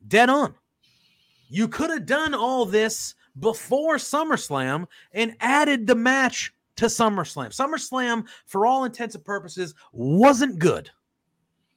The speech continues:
It was eh. You're telling me there wasn't room for a fifteen-minute steel cage match? I had to watch Kid Rock,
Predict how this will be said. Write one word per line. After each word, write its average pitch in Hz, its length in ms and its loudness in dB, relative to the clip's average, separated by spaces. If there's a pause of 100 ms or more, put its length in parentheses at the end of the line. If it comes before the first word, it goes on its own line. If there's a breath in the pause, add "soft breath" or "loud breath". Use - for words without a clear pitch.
(140)
It 156 40 -10
was 170 140 -4
eh. 214 280 2 (1700)
You're 170 220 -2
telling 262 260 -2
me 254 100 2
there 226 120 0
wasn't 208 300 0
room 202 280 0
for 190 240 -2
a 139 80 -4
fifteen-minute 220 880 -2 (240)
steel 214 300 0
cage 202 320 0
match? 214 320 -8 (960)
I 143 80 -6
had 185 120 0
to 185 60 0
watch 180 260 0
Kid - 220 2
Rock, 175 500 0